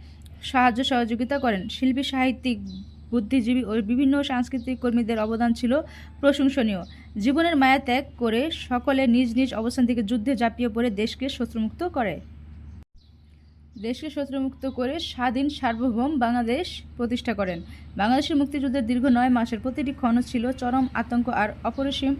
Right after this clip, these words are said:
আশায় উদ্বেলিত। বাঙালি জাতি উদ্বুদ্ধ হয়েছিল প্রচণ্ড আত্মবিশ্বাস আর গভীর দেশপ্রেমের চেতনায়। উনিশশো একাত্তর সালের মুক্তিযুদ্ধ ছিল শোষকের বিরুদ্ধে শোষিতের, মিথ্যার বিরুদ্ধে শাশ্বত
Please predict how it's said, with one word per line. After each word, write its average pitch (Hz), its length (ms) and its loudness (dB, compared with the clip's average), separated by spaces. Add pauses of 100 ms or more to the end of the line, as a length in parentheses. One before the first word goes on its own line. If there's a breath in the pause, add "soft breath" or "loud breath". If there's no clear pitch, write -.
(100)
আশায় 240 400 0 (420 loud breath)
উদ্বেলিত। 247 720 2 (560)
বাঙালি 269 440 4
জাতি 233 380 2 (160)
উদ্বুদ্ধ 226 540 0
হয়েছিল 240 600 2 (180)
প্রচণ্ড 277 400 0 (140)
আত্মবিশ্বাস 240 760 -2
আর 220 140 2 (300)
গভীর 233 420 2
দেশপ্রেমের 233 540 -2
চেতনায়। 214 640 -6 (540 loud breath)
উনিশশো 269 340 4
একাত্তর 302 280 -2
সালের 254 340 2
মুক্তিযুদ্ধ 247 480 0
ছিল 240 260 -2
শোষকের 285 520 -2
বিরুদ্ধে 226 480 0
শোষিতের, 247 540 -4 (680 loud breath)
মিথ্যার 269 480 4
বিরুদ্ধে 240 420 2
শাশ্বত 240 560 -4